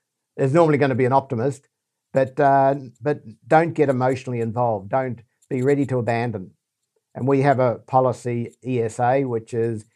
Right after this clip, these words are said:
euphoria, skepticism, abandonment. And, and that is you take, you get very, very excited about a product, you think, "This is gonna be a winner."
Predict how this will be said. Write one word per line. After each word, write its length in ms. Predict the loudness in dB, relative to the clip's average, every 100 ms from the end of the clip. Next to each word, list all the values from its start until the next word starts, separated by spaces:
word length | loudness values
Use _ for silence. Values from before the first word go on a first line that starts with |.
| _
euphoria, 800 | -4 2 6 6 6 2 0 -6 _ _ _
skepticism, 840 | -14 -2 0 0 -2 -2 0 -2 -6 -10
abandonment. 720 | -2 0 2 0 -2 -8 _ _ _ _ _ _ _ -8
And, 540 | -4 -2 0 -2 -6 -8
and 180 | -4 2
that 120 | 2
is 220 | 2 -2
you 100 | -4
take, 440 | -4 0 0 -2 _ _
you 140 | 0
get 80 | 2
very, 240 | 8 8
very 120 | 8 4
excited 420 | 4 4 6 4
about 220 | 2 2
a 40 |
product, 400 | 2 4 4 2
you 100 | -4
think, 220 | -6 -4 -2
"This 180 | -2
is 120 | -2 -2
gonna 200 | 0 0
be 120 | -2
a 80 | 2
winner." 340 | 2 2 -2